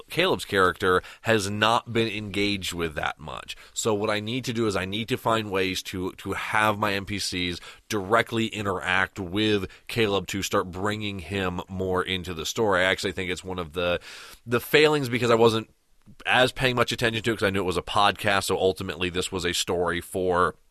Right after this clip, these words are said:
the listeners to listen to, so it's not as big of a deal if it, the spotlight focuses, you know, too much on one person or another. Uh, but there are some times where I directly tried to reach out of, you know, okay, let's, let's get, make sure that, that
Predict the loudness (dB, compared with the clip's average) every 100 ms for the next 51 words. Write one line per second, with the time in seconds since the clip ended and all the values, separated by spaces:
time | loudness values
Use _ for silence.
0 | _ _ -10 0 4 4 2 0 -2 -2
1 | -2 -2 -6 -6 -4 -4 -8 -16 -2 0
2 | 2 2 2 4 4 2 0 0 0 -2
3 | 0 2 4 4 2 0 -2 -4 2 4
4 | 4 -2 -6 -2 0 0 -4 -2 -2 -4
5 | -4 -6 -4 -4 -2 -2 -2 -4 -4 -2
6 | -2 -4 -6 -6 -2 0 2 0 -2 -10
7 | 0 2 2 4 6 4 0 -4 -2 -2
8 | 0 0 0 2 0 -2 -2 0 0 -2
9 | -6 -6 2 4 2 2 2 2 0 -4
10 | -4 -4 -4 -4 -2 -2 -2 -6 -6 -6
11 | -6 -8 -12 -4 2 2 2 -2 -16 -16
12 | -4 -2 -2 -2 0 2 2 0 -2